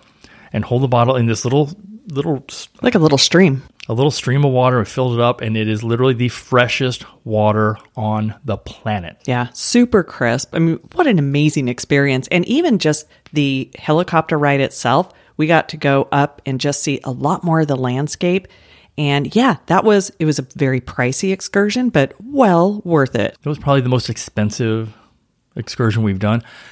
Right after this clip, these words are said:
Speaker 1: Totally worth it. And something that we almost did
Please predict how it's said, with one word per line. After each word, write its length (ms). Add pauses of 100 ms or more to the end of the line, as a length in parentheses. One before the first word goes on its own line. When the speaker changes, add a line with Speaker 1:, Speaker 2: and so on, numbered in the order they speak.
(280)
Speaker 1:
Totally 640
worth 320
it. 40
And 100
something 280
that 80
we 140
almost 420
did 400